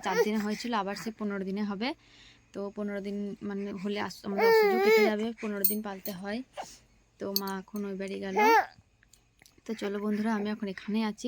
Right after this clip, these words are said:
ছেলেটাকে একটু রেডি করে দিলাম, স্নান টান করিয়ে দিলাম, তারপরে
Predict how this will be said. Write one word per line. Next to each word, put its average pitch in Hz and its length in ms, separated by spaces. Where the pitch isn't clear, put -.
ছেলেটাকে 196 340
একটু 208 200
রেডি 190 240
করে 196 200
দিলাম, 190 260
স্নান 190 280
টান 190 120
করিয়ে 185 240
দিলাম, 185 220
তারপরে 190 340